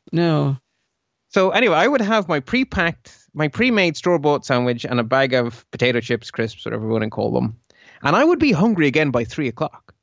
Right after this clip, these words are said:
Speaker 2: So I would have a bar of chocolate. So what does that work out at? Well, I checked. So the two sandwiches I liked were a turkey and, uh, turkey and stuffing,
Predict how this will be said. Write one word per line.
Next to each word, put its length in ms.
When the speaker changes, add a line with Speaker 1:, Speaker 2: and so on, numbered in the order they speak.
Speaker 2:
So 180
I 80
would 140
have 140
a 40
bar 200
of 80
chocolate. 360
So 140
what 140
does 100
that 160
work 160
out 140
at? 120
Well, 380
I 80
checked. 520
So 260
the 100
two 220
sandwiches 440
I 60
liked 280
were 80
a 60
turkey 380
and, 160
uh, 300
turkey 340
and 100
stuffing, 520